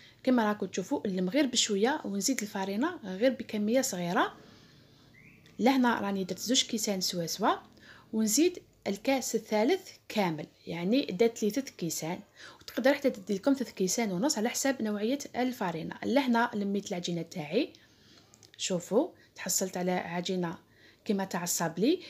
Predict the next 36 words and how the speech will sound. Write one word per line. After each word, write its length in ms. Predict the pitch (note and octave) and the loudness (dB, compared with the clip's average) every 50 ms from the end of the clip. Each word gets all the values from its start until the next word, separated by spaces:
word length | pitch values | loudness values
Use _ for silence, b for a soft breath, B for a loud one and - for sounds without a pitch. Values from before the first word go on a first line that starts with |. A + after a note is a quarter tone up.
| B B B B - | B B B B -2
آه، 380 | - F3+ F3+ F#3 F#3 F3+ F3+ | 0 0 2 2 0 0 0
جات 280 | F3 F3 A3 G#3 G#3 - | 0 2 0 0 0 0
بيضه 440 | F#3 F3+ G#3+ G#3+ G#3+ G#3 G3 F#3 - | 2 6 6 8 8 6 4 2 0
بالبزاف، 760 | - F3 F3 A#3+ A#3 G#3 - F3 D#3+ - F#3 G#3+ B3 B3 - | -2 -2 0 0 0 2 2 0 2 6 6 6 6 4 2
يعني 220 | G#3 F3+ F3+ F3+ | 0 0 2 0
شوفوا 280 | F3+ - G#3 - - G3 | 0 0 -2 -2 0 0
اللون 220 | F#3+ F#3 F3+ F3+ | 2 2 2 0
تاعها 360 | F3+ G3 - - - D4+ - - | -2 -2 -4 -2 0 -2 -2 -2
ما 260 | E3+ E3+ F3+ A3+ D#4 | -2 0 2 2 4
شاء 260 | D4+ - C4 - F3 | 4 2 0 0 -4
الله. 280 | E3 D3+ E3 G#3+ D#4+ F4 - B B B B B | -4 0 4 4 4 4 2 B B B B B
وما 140 | B F#3+ A#3 | B 0 0
تعجنوهاش، 800 | - - D4 A#3 A3+ G#3+ G#3+ G3+ F#3 F#3 F3 G3 A#3 A#3 - - | 2 2 0 0 0 0 0 0 0 0 0 0 0 0 0 0
لموها 520 | F3+ F3+ F3+ F#3 G#3 A3+ A3+ F3 F3 E3+ E3 | 2 2 4 4 4 4 2 2 -2 -4 0
غير 240 | E3+ A3 C#4 D4+ | 4 4 4 4
شويه، 500 | C#4+ - - A3+ G3 F3+ E3 E3 D#3+ E3 | 4 2 0 0 0 -2 0 0 -2 -2
ردوا 240 | F3+ F#3+ F#3 - F#3 | -2 0 2 2 2
بالكم 340 | F3+ A#3+ C4 C4+ C4+ F4+ F4 | 4 4 2 2 2 2 2
تدلكوها 640 | E4 - G#3+ F3+ G3+ F#3 - - G3 F3+ G#3+ C4+ E4+ | 2 2 2 2 2 2 2 0 -2 0 2 2 2
تربي 360 | E4+ - G#3+ G3 F#3 F3+ - | 2 0 -2 -2 -2 0 2
العلك. 380 | C4+ G3+ D3 D3 D#3+ - - - - B B B B B B B B B B | 2 2 0 -2 -6 -10 -12 -16 -20 B B B B B B B B B B
هكذا 460 | B F#3 G#3 - G3+ G#3 A#3 D4+ F4+ | B -4 -2 0 2 4 4 4 4
نغطيها، 680 | - A#3+ G3 G#3+ G#3+ - - G#3+ G#3 G3+ G3 G#3 C#4+ F4 B B B B B B B B B B B B _ - | 2 0 0 0 -2 0 2 0 2 2 2 2 0 0 B B B B B B B B B B B B _ -2
يعني 240 | F#3+ F#3+ G3 G3 | 0 0 2 2
نديرها 280 | G3 F#3+ G#3+ G#3 G3 G3 | 2 4 4 4 2 0
في 120 | F#3+ - | -4 -4
كيس 240 | - - A3 G#3 - | -6 -4 -2 -2 -2
بلاستيكي 540 | - - F#3+ G3 - - F#3+ F3+ F3+ - F3 | -2 -4 -4 -4 -2 -2 -4 -2 0 0 0
ولا 160 | E3+ E3+ E3+ | 0 0 0
سيلوفان، 460 | F3 - C#4 D4 C#4 B3+ B3+ C#4 D4+ | 0 2 2 4 4 2 2 2 2
ونخليها 420 | C#4+ A#3 G#3+ G#3 - A3 G#3 G#3 G3 | 2 2 0 -2 -2 0 0 0 0
تريح 360 | F#3+ - F#3 F#3 G3+ C4+ D4+ | -2 -2 0 2 2 2 0
حوالي 500 | D#4 - - - - B3+ A3 G3 G3 A#3 | -2 -6 -8 -4 0 0 2 2 2 0
خمسة 260 | A3+ - G#3+ G#3 F#3+ | 0 -2 -4 -2 -2
وعشرين 360 | F3+ F3 F3 - - C#4 D4+ | -2 -2 -2 0 2 2 2
دقيقه. 460 | C#4 - - F3 D#3+ - - F4 G#4 | 2 0 -4 -10 -6 -2 -2 -2 -2